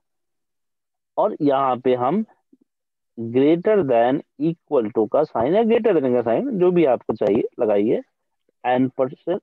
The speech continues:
नहीं, नहीं, माफ कीजिए, उल्टा हो गया। अ, some range,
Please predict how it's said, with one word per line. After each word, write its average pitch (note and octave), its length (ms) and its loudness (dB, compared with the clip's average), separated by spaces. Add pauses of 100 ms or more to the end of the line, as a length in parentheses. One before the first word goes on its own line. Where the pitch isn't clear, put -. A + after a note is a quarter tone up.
(160)
नहीं, F3+ 100 0
नहीं, C#3+ 100 2
माफ C3 200 0
कीजिए, G#2+ 300 -2
उल्टा B2 300 0
हो G2 140 2
गया। G2+ 160 -6 (540)
अ, - 160 -2 (240)
some F3 340 0
range, G#3 280 0